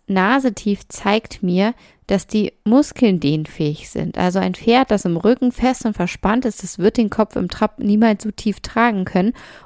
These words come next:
Und deswegen finde ich das total in Ordnung. Schließlich dient die Aufwärmphase auch dem Lösen. Man sagt ja auch Lösungsphase dazu. Auf einen Punkt möchte ich noch ganz kurz, ähm, eingehen. Und zwar,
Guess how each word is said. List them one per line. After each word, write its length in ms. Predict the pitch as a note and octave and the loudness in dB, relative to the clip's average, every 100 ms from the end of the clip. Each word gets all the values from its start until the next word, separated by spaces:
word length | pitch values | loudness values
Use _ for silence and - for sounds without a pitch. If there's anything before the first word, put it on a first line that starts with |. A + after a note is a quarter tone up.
| - | -10
Und 160 | F3+ | -4
deswegen 320 | G3 - G#3+ G3+ | -4 -2 -4 -2
finde 200 | G#3 G3 | -4 -4
ich 80 | |
das 160 | - F#3+ | -4 -6
total 460 | - - - F#3 F#3+ | -6 -14 -4 0 2
in 160 | F#3 | 2
Ordnung. 380 | - F#3+ - D#3+ | 0 0 -2 -6
Schließlich 680 | - G3 A3+ C4+ G#3+ B3 - - - - - | -4 0 0 0 2 0 -2 -20 -20 -8 0
dient 220 | G3+ G3 | 0 0
die 180 | F3+ - | -2 2
Aufwärmphase 920 | G3+ B3 G#3+ F#3 - F3 F#3 - - | 2 4 2 0 -2 -2 0 0 0
auch 220 | F#3 - _ _ _ _ - | 0 -2 _ _ _ _ -2
dem 160 | G3+ | 2
Lösen. 420 | G3+ G#3 B3 A3 E3+ | 6 8 6 6 0
Man 140 | F3 | 0
sagt 220 | F3+ - | -2 -2
ja 160 | F#3 F3+ | -2 0
auch 60 | |
Lösungsphase 840 | E3+ G3+ G#3 F#3+ - - D3+ D#3+ - | 4 4 4 0 -4 -2 -2 -2 -4
dazu. 500 | D#3 - - F3 G#3 _ _ _ _ _ _ _ _ - | -6 -6 -12 -12 -12 _ _ _ _ _ _ _ _ -6
Auf 200 | F#3+ - | -4 -4
einen 320 | - G#3 C#4 | -2 2 2
Punkt 300 | D4 - B3+ | 2 2 2
möchte 220 | A#3+ A3 G3+ | 2 0 0
ich 100 | G#3 | -2
noch 160 | G3 | -2
ganz 260 | F#3+ F#3 - | -2 -4 -6
kurz, 440 | - F3 - - - | -4 -4 -4 -14 -6
ähm, 340 | D#3+ D3+ E3 - _ - | -4 -4 -8 -12 _ -6
eingehen. 480 | F#3+ A3+ B3+ B3+ A3 | 0 2 4 2 2
Und 160 | G3 | -4
zwar, 380 | - F#3+ F#3 F#3+ | -4 -2 0 -2